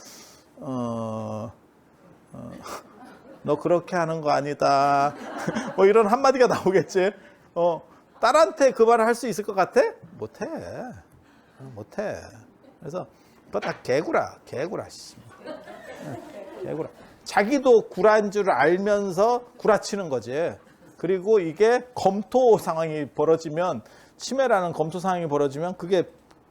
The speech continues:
양파 껍질 벗겨지듯이 그대로 나오는 거예요. 그래서 아들에 대한 선호는 제가 보기에는, 어, 지금 연세 드신 분을 기준으로 얘기하는 거예요.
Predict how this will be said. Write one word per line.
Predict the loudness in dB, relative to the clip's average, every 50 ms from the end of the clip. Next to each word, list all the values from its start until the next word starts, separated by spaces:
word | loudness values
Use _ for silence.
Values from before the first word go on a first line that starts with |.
| _ _ _ -2 0
양파 | 0 0 0 0 -2
껍질 | -2 -2 0 0 0
벗겨지듯이 | 0 0 -2 -2 -2 -2 -2 -4 -4
그대로 | -4 -4 -4 -2 -2
나오는 | -4 -4 -6 -6 -8 -10
거예요. | -12 -16 -20 _ _
그래서 | _ -6 -6 -6 -6 -8 -14 -20 -20 -20 -20 -20 -20 -20 -20 -20 -20 -20 -20 -16
아들에 | -12 -10 -8 -8 -4 -2 0 2 2 2 2
대한 | 4 2 2 2 0 -2 -4
선호는 | -8 -8 -8 -8 -6 -6 -6 -4 -4 -4 -6 -8
제가 | -6 -6 0 0 0 0
보기에는, | 0 -4 -4 -4 -4 -6 -4 -4 -6 -6 -8 -8 -10 -14 -18 -20 _ -14 -12
어, | -10 -10 -10 -10 -12 -12 -12
지금 | -8 -6 -2 -2 -2 0
연세 | 0 0 0 0 0 -2
드신 | -2 -2 -2 -4 -2 -2
분을 | -4 -4 -4 -6
기준으로 | -10 -10 -10 -10 -8 -6 -6
얘기하는 | -6 -6 -8 -8 -8 -8 -10
거예요. | -10 -10 -10 -8 -8 -10 -10